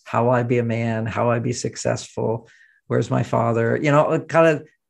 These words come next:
feeling those feelings of a little child and then feeling bad about myself. I'm sorry, I'm not good enough. I want to please my parents and whatever.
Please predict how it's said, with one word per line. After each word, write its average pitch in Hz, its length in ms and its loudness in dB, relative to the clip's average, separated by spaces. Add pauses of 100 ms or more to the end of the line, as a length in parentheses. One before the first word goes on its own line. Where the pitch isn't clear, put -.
feeling 180 340 6
those 147 240 2
feelings 143 380 -2
of 131 100 0
a 131 60 0
little 131 200 -2
child 123 560 -2
and 120 120 -6
then 123 180 -4
feeling 127 320 2
bad 113 300 4
about 113 280 0
myself. 113 560 -4
I'm 110 80 -10
sorry, 113 380 0
I'm 110 80 -2
not 107 180 -6
good 107 140 -6
enough. 113 340 -2
I 113 40 -6
want 107 220 -6
to - 60 -20
please 117 220 -6
my 101 140 -6
parents 113 400 -6
and 104 80 -10
whatever. 107 280 -6